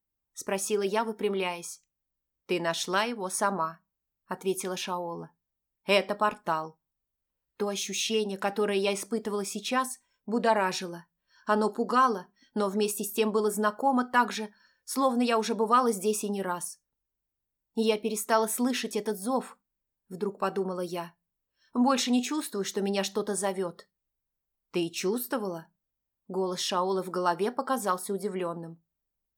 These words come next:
«Да», выдохнула я. «Жутко». «Кира, тебе пока туда нельзя», твёрдо дал понять Дейгон. Сумерки сгустились.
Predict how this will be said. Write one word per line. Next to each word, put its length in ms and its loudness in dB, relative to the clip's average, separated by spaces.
«Да», 340 2
выдохнула 500 0
я. 300 -10
«Жутко». 520 -2
«Кира, 400 0
тебе 300 0
пока 300 2
туда 280 2
нельзя», 560 0
твёрдо 420 -2
дал 240 0
понять 360 -2
Дейгон. 500 -4
Сумерки 540 2
сгустились. 800 -6